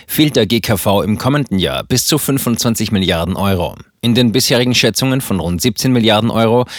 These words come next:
waren der Krieg in der Ukraine und die Folgen noch nicht eingepreist, sagte I-F-G-Chef Günther Neubauer zu Bild. Die Inflation lässt in Praxen und Kliniken die Ausgaben steigen, während die Aussichten für den Arbeitsmarkt im Herbst eher schlecht sind.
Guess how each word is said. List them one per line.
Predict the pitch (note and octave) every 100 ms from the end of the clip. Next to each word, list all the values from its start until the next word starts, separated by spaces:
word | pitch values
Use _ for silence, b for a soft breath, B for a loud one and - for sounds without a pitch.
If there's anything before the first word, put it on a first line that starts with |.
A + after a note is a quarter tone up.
| B
waren | A2+ C3
der | D3
Krieg | C#3 - C3+
in | G2+ A2
der | A2+
Ukraine | - G#2 G2+ G#2 A#2
und | C#3+ -
die | C#3+
Folgen | - F#2 F2+
noch | G#2 F#2+
nicht | A2 -
eingepreist, | C3+ C#3 - E2+ C2+ -
sagte | - G2 F2+ G#2
I-F-G-Chef | G#2 G#2+ F2+ G2+ F#2 G#2 F#2 -
Günther | A#2+ C3
Neubauer | C3 G2+ E2 D2+ C2
zu | - A#2+
Bild. | G#2+ C#2 - - _ B B B B B
Die | D#3
Inflation | E3 - E3+ - A#2 G2+
lässt | G2 G2+ -
in | B2+
Praxen | - C3+ - C#3
und | A#2
Kliniken | - C#3 D3 G#2+ F#2
die | G2+
Ausgaben | A2 B2 G2+ F2 F#2+
steigen, | G#2+ G#2+ G#2+ G2+ B B B
während | F#2+ F#2 F2+
die | G#2+
Aussichten | F2+ F#2+ B2 - B2+
für | A2
den | G#2+ G#2
Arbeitsmarkt | F2 F2+ G#2 - A2+ A#2+
im | A#2
Herbst | F2 G2+ - -
eher | G#2+
schlecht | G2+ A2 -
sind. | - B1+ - -